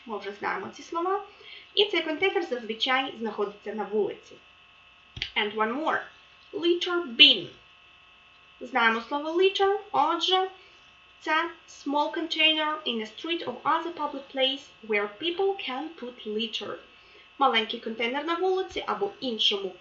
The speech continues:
громадському місці, куди люди можуть викинути litter, своє сміття.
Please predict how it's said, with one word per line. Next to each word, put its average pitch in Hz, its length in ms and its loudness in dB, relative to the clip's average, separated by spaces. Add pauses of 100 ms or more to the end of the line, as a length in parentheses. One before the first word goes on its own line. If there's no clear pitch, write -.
(120)
громадському 220 520 -4
місці, 339 380 -2
куди 214 260 -4
люди 349 280 2
можуть 339 420 -2
викинути 254 480 -4
litter, 240 500 -6
своє 262 400 -6
сміття. - 500 -10